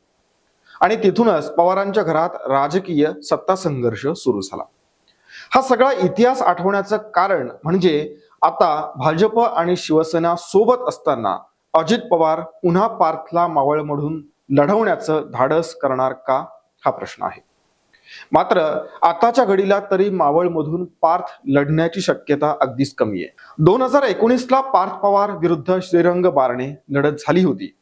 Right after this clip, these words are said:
बाहेरचा विरुद्ध गाववाला असं रूप त्याला देण्यात आलं. राष्ट्रवादी काँग्रेसच्या अनेकांनी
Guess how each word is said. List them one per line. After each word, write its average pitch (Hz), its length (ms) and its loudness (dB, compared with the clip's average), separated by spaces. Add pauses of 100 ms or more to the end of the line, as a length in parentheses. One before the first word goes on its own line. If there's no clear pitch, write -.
(420)
बाहेरचा 214 540 4
विरुद्ध 175 400 0 (180)
गाववाला 135 440 2 (200)
असं 170 220 2
रूप 220 240 0
त्याला 196 160 0
देण्यात 185 280 -2
आलं. 190 200 0 (800)
राष्ट्रवादी 240 460 4
काँग्रेसच्या 226 680 2 (180)
अनेकांनी 175 560 0